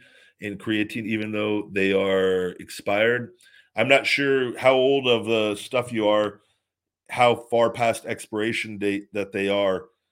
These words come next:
Powders and, uh, capsules, capsules stay good for a long, long time. Powders stay good far past expiration too. What can happen is,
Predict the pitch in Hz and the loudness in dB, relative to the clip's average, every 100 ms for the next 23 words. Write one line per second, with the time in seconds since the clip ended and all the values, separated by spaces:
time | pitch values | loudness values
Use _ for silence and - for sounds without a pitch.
0 | _ _ 131 160 160 131 120 117 113 135 | _ _ 4 4 4 -2 -6 -10 -2 -2
1 | - 139 113 - 151 - 110 - 113 92 | -2 -12 -14 -2 -2 -2 -10 -8 -6 -4
2 | 107 110 101 87 87 101 98 90 85 95 | -6 -6 -8 -8 -6 -6 -6 -10 -8 -8
3 | 87 85 _ _ _ - 139 151 117 - | -8 -10 _ _ _ 4 6 6 4 -4
4 | 113 101 90 98 98 _ 113 107 104 104 | -4 -4 -2 -4 -6 _ -2 -2 -2 -6
5 | 95 101 98 - 95 92 - 90 - 110 | -6 -10 -12 -10 -10 -8 -12 -14 -10 -8
6 | 92 98 - 101 127 131 110 90 - | -8 -10 -12 -4 -2 -2 -4 -10 -12